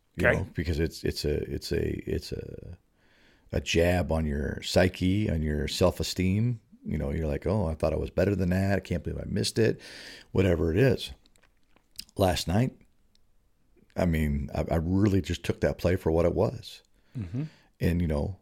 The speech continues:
Speaker 1: explained to the coach, "Yep, I mean, video clearly proves that they're out." I was able to get to neutral so fast last night,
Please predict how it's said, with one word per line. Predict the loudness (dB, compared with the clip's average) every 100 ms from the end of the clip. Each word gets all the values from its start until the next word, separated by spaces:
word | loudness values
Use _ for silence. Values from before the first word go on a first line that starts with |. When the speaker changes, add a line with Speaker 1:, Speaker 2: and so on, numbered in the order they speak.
| _ -12
Speaker 1:
explained | -4 0 2
to | 2
the | 2
coach, | 2 2 0
"Yep, | 0 0 -2
I |
mean, | -2 -2
video | 0 2 2 2
clearly | 0 0 2
proves | 2 2 2 2 -6 -10
that | -8 -4
they're | 0 2
out." | 2 0 -8 -20 -20 -20 -20 -20 _ _ _ _ _ _ _ _ _ 4
I | 8
was | 8 8 8
able | 6 6 4
to | 0 -2 0 0 0
get | 0 2
to | 2
neutral | 4 2 0 -2 -2
so | -2 -2 2 4 4
fast | 2 2 2 0 -2
last | -2 -2 -4
night, | -6 -8 -10 -16